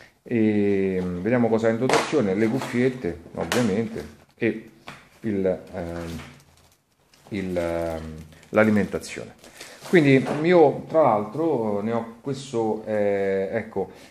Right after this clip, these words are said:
ne, ne ho anche un altro di questo prodotto perché lo uso, no, soprattutto per lavoro, ovviamente per tutto, insomma, non solo per lavoro, ecco, un po' sporco, eh, e vi ho preso anche, eh, è colore nero però, eh, colore nero, ecco, lo accendiamo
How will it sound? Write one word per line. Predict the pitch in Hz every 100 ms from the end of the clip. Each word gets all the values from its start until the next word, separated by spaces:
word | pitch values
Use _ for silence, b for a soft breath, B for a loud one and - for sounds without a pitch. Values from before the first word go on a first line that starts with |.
| _
ne, | 101 98 98
ne | 98 101
ho | 101
anche | 104 107 120
un | 117
altro | 82 82 98
di | 90
questo | 90 - 107
prodotto | 127 120 -
perché | 90 - 90 76 95
lo | 104
uso, | 110 113 117 147
no, | 98 92 98 87 85 - - - - 85
soprattutto | 95 104 104 82
per | 92
lavoro, | 113 135 87 120
ovviamente | 73 73 87 92 78
per | 87
tutto, | - 107 - - 135
insomma, | 71 - - 69
non | 80
solo | - 76
per | 76 80
lavoro, | 117 67 78
ecco, | -
un | -
po' | -
sporco, | - - 80 - - B B B B B B -
eh, | -
e | 92
vi | 98
ho | 98
preso | - 85 82 80
anche, | 78 - 78
eh, | - 92
è | -
colore | 117 104 95
nero | 85 76 78
però, | 80 76 - B B B _
eh, | 90 87 85 82 82 80
colore | 107 117 170
nero, | 101 127 110 76 73 73
ecco, | 85 -
lo | 80
accendiamo | 80 - 127 82 80 87 73